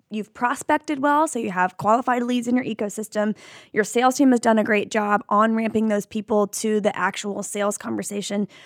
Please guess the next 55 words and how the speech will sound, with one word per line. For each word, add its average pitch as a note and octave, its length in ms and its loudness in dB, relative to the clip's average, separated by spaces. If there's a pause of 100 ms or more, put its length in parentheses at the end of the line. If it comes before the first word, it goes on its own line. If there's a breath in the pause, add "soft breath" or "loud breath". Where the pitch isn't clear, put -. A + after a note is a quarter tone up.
(340 loud breath)
You B3 120 4
get B3 140 8
stressed E4 300 2
about E4 140 6
the C#4 60 -8
sales D#4 220 2
conversation. D4 540 0
You G#3+ 80 -2
get A#3+ 100 2
on A3+ 120 2
the G#3+ 80 2
phone. A#3+ 500 2
You G#3+ 80 0
might G3+ 180 0
be A3+ 80 -2
a G#3+ 60 4
little G#3 160 -2
shaky, C4 420 0
but A3 180 0
then G#3 140 -2
you G#3 140 -2
end D4+ 180 6
the D4+ 60 4
sales C4 240 4
conversation, A3 880 -2
uh, G3 180 -6
in A#3+ 120 4
that A#3 140 2
meeting A3 280 2
or G#3 80 -2
on G3+ 140 -4
the G#3 80 -4
phone, G#3 380 -2 (400 soft breath)
confident G4+ 420 6
that D4 80 4
you C4+ 80 6
might B3+ 140 8
have B3+ 100 8
gotten B3 180 4
the A3+ 80 2
deal. C#4+ 240 4
And G#3 180 0
you're G#3+ 200 -2
really C4+ 400 2
excited B3 440 4
because G#3+ 220 -4
the A3 60 -12
person A#3 320 -2
gave A3 160 2
you G#3 160 2
a - 20 -2
verbal A3+ 460 6
yes. G3+ 500 4
And G#3+ 220 2
then B3 320 4